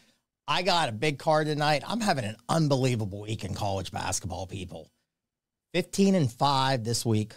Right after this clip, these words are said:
I have a big card tonight. I got some games already in play. I might throw those out too, just to be on record,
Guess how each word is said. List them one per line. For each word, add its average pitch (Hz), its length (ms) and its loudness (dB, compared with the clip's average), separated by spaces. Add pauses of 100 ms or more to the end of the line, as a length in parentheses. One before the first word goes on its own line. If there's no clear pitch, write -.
(1080)
I 131 100 2
have 123 180 2
a 107 60 -2
big 135 260 0
card 160 280 2
tonight. 131 420 2
I 127 120 2
got 131 180 2
some 147 160 2
games 127 340 2
already 120 380 2
in 151 100 2
play. 113 380 2 (300)
I 127 80 -2
might 185 200 2
throw 131 200 4
those 107 200 2
out 104 240 -2
too, 98 200 -2
just 107 240 0
to 117 80 0
be 117 180 2
on 117 180 2
record, 101 440 -2